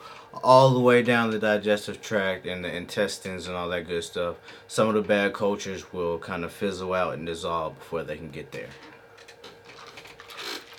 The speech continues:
That's very important, you guys. Write it down. Write it down. La, la, la, la, la. Write it down. All right, number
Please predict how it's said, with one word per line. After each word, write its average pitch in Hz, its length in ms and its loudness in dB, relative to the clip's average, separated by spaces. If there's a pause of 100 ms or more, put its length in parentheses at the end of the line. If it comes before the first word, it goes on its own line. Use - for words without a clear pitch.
(520)
That's 90 200 -2
very 98 240 4
important, 92 420 0
you 82 60 -4
guys. 80 320 -2
Write 87 160 -2
it 87 100 -6
down. 101 300 -4
Write 85 180 -4
it 87 100 -6
down. 98 240 -10 (160)
La, 85 120 -8
la, 85 160 -12
la, 85 100 -12
la, 85 180 -12
la. - 0 - (400)
Write 82 160 -10
it 82 80 -16
down. 101 220 -10 (2250)
All 120 160 6
right, 127 420 8
number 127 240 0